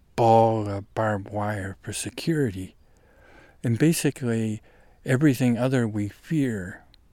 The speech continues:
And depending on the era, when resources are many and easy, and there are very few territorial threats around, well, that doesn't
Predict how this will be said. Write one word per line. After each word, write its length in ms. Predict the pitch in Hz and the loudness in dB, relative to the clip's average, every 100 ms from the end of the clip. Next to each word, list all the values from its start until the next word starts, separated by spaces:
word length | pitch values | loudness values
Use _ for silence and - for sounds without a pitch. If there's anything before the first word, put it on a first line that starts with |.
| _ _ _ _ - | _ _ _ _ -6
And 140 | 135 | -2
depending 600 | 127 139 - 196 165 143 | 0 0 2 2 4 2
on 200 | 139 131 | 2 2
the 180 | 120 113 | 0 2
era, 480 | 143 143 107 104 143 165 _ _ _ _ _ _ _ _ _ _ _ - _ _ | 4 4 4 0 -4 -10 _ _ _ _ _ _ _ _ _ _ _ -20 _ _
when 320 | - 117 107 | 2 4 4
resources 960 | 101 120 - 123 104 - 110 107 104 - | 2 0 0 0 0 0 -4 -4 -6 -6
are 200 | 110 101 | -4 -2
many 360 | 104 113 113 107 | 0 0 0 -2
and 160 | 101 | -2
easy, 480 | 113 131 117 107 104 - - _ _ - _ _ _ _ - _ | -2 -2 -2 -6 -8 -14 -20 _ _ -20 _ _ _ _ -20 _
and 220 | 120 117 | 0 2
there 300 | 110 110 107 | 2 2 0
are 60 | 107 | 0
very 320 | 113 110 110 | 2 2 0
few 520 | - - 113 104 104 | -2 0 2 2 -2
territorial 880 | - - 117 101 - 127 127 107 101 | -4 -4 -2 -2 -4 -2 -2 -2 -4
threats 380 | - 113 101 - | -4 -4 -4 -4
around, 600 | 104 95 98 95 113 107 | -4 -2 -2 -4 -6 -2
well, 320 | 117 113 113 127 | 0 0 -2 -4
that 280 | 113 113 - | -6 -6 -4
doesn't 400 | 123 - 117 | -4 -2 -4